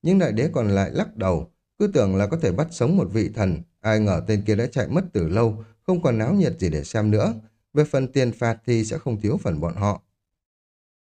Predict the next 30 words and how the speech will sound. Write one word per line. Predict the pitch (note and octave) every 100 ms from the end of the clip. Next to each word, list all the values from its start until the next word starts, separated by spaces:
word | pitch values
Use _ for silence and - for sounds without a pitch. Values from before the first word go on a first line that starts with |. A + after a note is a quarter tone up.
| _ _ -
"Xét | D#3 E3
lấy | A2 A#2
các | D#3 A#2+
ngươi | A2 G#2
xâm | A#2+ G#2+
chiếm | G#2+ C3
hầm | E3+ F#2
mỏ | F2 E2+ -
gây | G#2+ A2+
tổn | A2 D2
thất | F3+ F#3
cho | C3+
bọn | G#2 -
ta, | - G#2+ - - _ _
các | G3+
ngươi | G3 F3
phải | A#2
giao | G2 D#3
ra | D#3
một | D3 G2+
phần | - F#2+
địa | F#2 F#2+
bàn | G#2 G2 D#2
để | D#2+ - -
chúng | G#2+ A2+
ta | G#2 F#2 - -
nuôi | A#2+ A#2
trồng | - F2+
linh | F2 A2
dược," | G2+ G#2